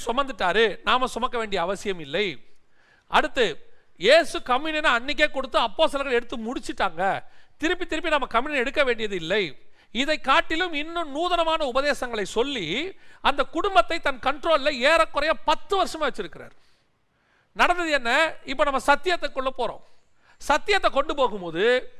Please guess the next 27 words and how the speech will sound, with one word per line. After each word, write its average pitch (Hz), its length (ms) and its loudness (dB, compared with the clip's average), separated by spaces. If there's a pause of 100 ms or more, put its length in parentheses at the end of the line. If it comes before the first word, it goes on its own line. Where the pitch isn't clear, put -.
(160)
அந்த 285 280 2
ஊழியக்காரன் 302 600 2
நம்ம 247 260 2
வரோன்னு 339 300 4
தெரிஞ்ச 254 220 0
உடனேயே 233 840 2 (220)
அவங்களுக்கு 254 420 2
ஃபோன் 277 300 0
பண்ணி 208 520 -4 (200)
அவங்க 240 240 4
வந்து 254 220 -2
ஞானசானம் 233 500 0
இருக்குன்னு 240 340 -4
சொல்லுவாங்க, 185 680 2 (300)
தண்ணியில 262 320 2
மூழ்கி 247 340 -2
எடுக்கணும்னு 254 320 -2
சொல்லுவாங்க, 185 680 0 (240)
கம்யூனியன் 262 560 2
எடுக்கணும்னு 269 280 -4
சொல்லுவாங்க, 202 640 2 (180)
அதெல்லாம் 233 360 2
நம்பாதீங்க, 214 720 2 (140)
அது 202 240 0
பிசாசுடைய 262 600 2
போதனைன்னு 233 440 0
சொல்லிட்டார். 240 340 -2